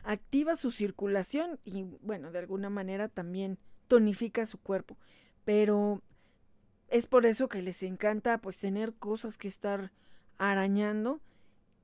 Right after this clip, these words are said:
Y ya ven que tienen esos rascadores, ¿no? Que tienen una cuerda y con eso también, pues, les sirve para limar sus uñitas. Entonces, pues, es importante que tengan siempre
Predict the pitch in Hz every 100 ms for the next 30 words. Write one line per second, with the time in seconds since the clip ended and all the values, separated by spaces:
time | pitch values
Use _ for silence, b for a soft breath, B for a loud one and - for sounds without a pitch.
0 | - 214 208 196 214 208 208 214 233 220
1 | 196 226 208 202 208 202 226 220 208 196
2 | 180 - - - - 185 - 165 185 196
3 | 170 202 208 285 b b b b 190 185
4 | 175 175 - _ - 196 202 202 196 190
5 | - 214 214 226 240 202 196 202 254 214
6 | 190 202 208 214 - - 185 180 202 190
7 | 208 202 175 156 156 165 180 185 185 202
8 | - 208 262 285 233 - b b b b
9 | b 190 185 - 196 233 220 _ - _
10 | _ - 233 208 214 196 190 196 190 220
11 | 208 196 - 196 190 196 - 196 180 185
12 | 180